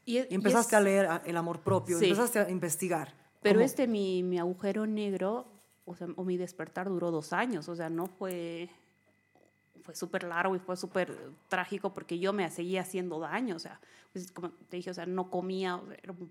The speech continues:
Speaker 1: palo, súper delgada. Eh, empecé a ir al gimnasio como primera muestra de amor propio y, y des-, y justo llegó la pandemia después, entonces empecé a hacer ejercicios en mi casa,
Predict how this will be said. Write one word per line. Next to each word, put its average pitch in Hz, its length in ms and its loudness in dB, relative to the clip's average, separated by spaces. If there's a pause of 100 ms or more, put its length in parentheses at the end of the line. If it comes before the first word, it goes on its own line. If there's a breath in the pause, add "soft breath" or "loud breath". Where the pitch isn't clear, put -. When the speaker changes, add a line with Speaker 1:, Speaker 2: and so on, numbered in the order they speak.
(140)
Speaker 1:
palo, 185 440 0
súper 185 340 -6
delgada. 170 680 -2 (600 loud breath)
Eh, 160 640 -2 (1120 soft breath)
empecé 185 340 0
a - 40 2
ir 196 80 2
al 180 80 0
gimnasio 196 580 0
como 180 220 -6
primera 180 380 -4
muestra 196 460 -2
de 170 120 -2
amor 170 360 -4
propio 180 460 0 (1200)
y, 170 880 -4 (140)
y 196 120 -6
des-, 185 240 -8 (120)
y 208 80 -2
justo 202 280 -6
llegó 180 200 -2
la 175 140 -2
pandemia 175 600 -4
después, 175 720 -8 (160)
entonces 175 640 -10
empecé 175 360 -14
a 165 40 -12
hacer 180 180 -16
ejercicios 180 360 -12
en 190 120 -10
mi 185 80 -6
casa, 180 520 -8